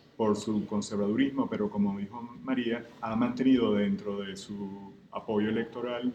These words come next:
a un segmento que podría moverse a una oferta de independencia si es que viene a la mesa con unos términos económicos favorables, y hoy día quizás tendría que venir con una oferta de doble ciudadanía, aunque fuera por un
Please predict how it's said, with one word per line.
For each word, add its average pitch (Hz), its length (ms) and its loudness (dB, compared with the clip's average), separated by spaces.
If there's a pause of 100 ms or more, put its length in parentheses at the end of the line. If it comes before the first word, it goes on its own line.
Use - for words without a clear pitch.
(420)
a 101 200 0
un 98 280 2
segmento 107 680 4
que 98 240 0
podría 104 360 0
moverse 120 680 0
a 104 320 -2
una 107 420 2
oferta 123 360 -4
de 120 80 -2
independencia 131 680 6 (400)
si 123 280 6
es 117 200 4
que 120 380 2
viene 113 360 6
a 117 60 2
la 120 80 4
mesa 131 460 4 (500)
con 117 320 6
unos 113 180 4
términos 113 380 4
económicos 107 520 2
favorables, 120 680 4 (500)
y 117 140 2
hoy 120 160 8
día 156 260 8
quizás - 340 -4
tendría 120 340 4
que 120 80 2
venir 120 400 4
con 104 680 2 (960)
una 131 160 4
oferta 131 380 4
de 120 160 6
doble 113 260 6
ciudadanía, 123 560 4
aunque 117 180 -2
fuera 107 240 -4
por 110 200 0
un 110 180 4